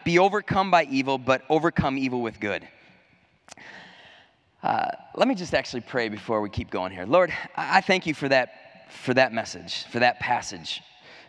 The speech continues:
out of Romans twelve. And God, I ask, as we go into just a moment of,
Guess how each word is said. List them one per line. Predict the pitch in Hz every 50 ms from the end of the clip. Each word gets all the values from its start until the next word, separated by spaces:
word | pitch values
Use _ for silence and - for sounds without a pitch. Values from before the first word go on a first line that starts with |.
| _ _ _ -
out | 120 117
of | 110
Romans | 107 113 107 107 104 -
twelve. | - - 101 98 92 92 98
And | 107 117
God, | 156 165 175
I | 165 156
ask, | 160 151 143 135 - - - - - _ _ -
as | 127 127 117 120
we | 135 151 156
go | 143 143 135 135 131
into | 131 127 - 135
just | 117 120 117 - 131
a |
moment | 120 120 123 123 123 120
of, | 107 -